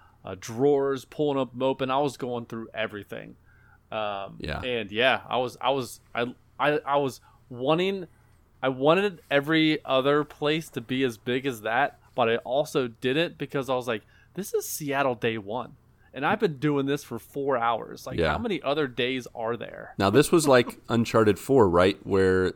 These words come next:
Speaker 2: this was really the only open world, open world, quote unquote, section. Just like Uncharted four, when you get that Jeep and you're in that open world section of Madagascar.
Speaker 1: Yeah, yeah. This, this, the Seattle Day one, that
Speaker 2: Fake
Speaker 1: was,
Speaker 2: out.
Speaker 1: it was, yeah, it was, it was the biggest open world. There was so,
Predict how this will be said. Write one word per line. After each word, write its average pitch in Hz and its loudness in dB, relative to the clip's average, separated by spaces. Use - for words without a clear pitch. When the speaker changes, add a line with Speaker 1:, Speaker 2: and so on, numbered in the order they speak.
Speaker 2:
this 110 0
was 156 2
really 110 4
the 92 2
only 101 2
open 92 2
world, 85 0
open 95 2
world, 85 4
quote 87 2
unquote, 82 2
section. 78 -2
Just 98 0
like 113 6
Uncharted 110 4
four, 104 6
when 92 4
you 90 0
get 87 -4
that 78 0
Jeep 92 0
and 82 -2
you're 85 0
in 85 0
that 78 -4
open 87 2
world 87 2
section 85 -4
of 80 -6
Madagascar. 78 -2
Speaker 1:
Yeah, 110 0
yeah. 117 -4
This, 151 -6
this, 160 -2
the 147 -4
Seattle 143 2
Day 127 0
one, 120 0
that 120 4
Speaker 2:
Fake 123 4
Speaker 1:
was, 127 4
Speaker 2:
out. 143 4
Speaker 1:
it 139 -2
was, 123 0
yeah, 117 2
it 139 0
was, 127 0
it 156 2
was 147 0
the 135 -2
biggest 170 0
open 170 -2
world. 175 0
There 233 0
was 240 -4
so, 190 -2